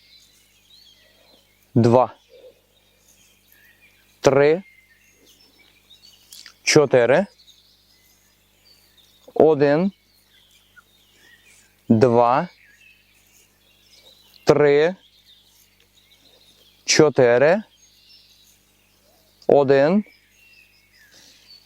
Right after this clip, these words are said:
Два. Три. Чотири.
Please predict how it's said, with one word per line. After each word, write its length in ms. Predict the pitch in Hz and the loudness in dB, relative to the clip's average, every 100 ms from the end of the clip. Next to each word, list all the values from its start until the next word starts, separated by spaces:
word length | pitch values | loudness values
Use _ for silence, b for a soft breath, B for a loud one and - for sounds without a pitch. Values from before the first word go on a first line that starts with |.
| _ - | _ -4
Два. 560 | 120 117 131 135 170 - _ _ _ _ _ _ _ _ _ _ _ _ _ _ _ _ _ _ | 0 2 2 0 -4 -10 _ _ _ _ _ _ _ _ _ _ _ _ _ _ _ _ _ _
Три. 500 | - 143 143 143 165 180 _ _ _ _ _ _ _ _ _ _ _ _ _ _ _ _ | 0 2 2 0 -2 -6 _ _ _ _ _ _ _ _ _ _ _ _ _ _ _ _
Чотири. 720 | - 151 135 139 131 131 170 | -2 0 2 0 0 0 -2